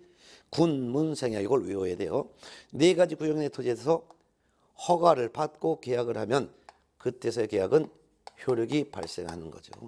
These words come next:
예. 이런 차이점을 주겠다 그 말이에요. 네. 그럼 허가 받으려면 어떻게 했냐? 허가를 받는 것은 시군구청장한테 허가를 해달라는 허가 신청서를 작성하는 거예요.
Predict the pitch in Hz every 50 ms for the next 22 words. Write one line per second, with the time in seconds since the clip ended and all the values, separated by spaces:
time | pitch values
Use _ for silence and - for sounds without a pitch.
0 | 98 - - - _ _ - _ _ _ _ _ - - - - _ _ - 123
1 | 135 131 - - 117 - - 113 120 110 - - 95 - - 95 - - 87 82
2 | 80 82 78 85 127 135 - _ _ _ _ _ _ _ - - - _ _ _
3 | _ _ _ _ _ _ _ _ - - _ _ _ _ - - _ - - 190
4 | 165 131 - - 202 - 190 196 180 175 180 180 180 185 170 135 - - 101 87
5 | 85 95 90 - - - _ _ _ _ _ _ - - 143 156 151 143 147 123
6 | 107 101 92 90 - 160 170 170 - - _ _ _ _ _ _ _ _ - -
7 | - 139 131 131 131 120 - 101 - - 107 95 95 90 87 80 78 76 - -
8 | 127 147 139 - - _ _ _ _ _ - - - _ - - - 170 151 156
9 | 147 151 139 135 147 - 120 117 107 110 127 156 151 - - - _ _ _ _
10 | _ _ - - 165 156 - 170 170 160 - - 143 139 - - 127 120 113 135
11 | 135 127 110 98 - - 82 78 71 69 - -